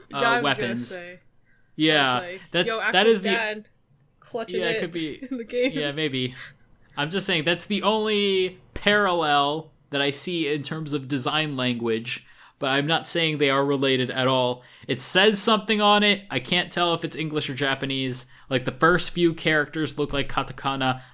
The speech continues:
Speaker 1: The last few characters look like, uh, ro-, romaji, which is English letters.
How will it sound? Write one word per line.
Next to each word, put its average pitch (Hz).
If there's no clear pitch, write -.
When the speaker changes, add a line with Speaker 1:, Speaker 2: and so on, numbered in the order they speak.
Speaker 1:
The 127
last 131
few 139
characters 127
look 131
like, 117
uh, 117
ro-, 120
romaji, 123
which 110
is -
English 117
letters. 110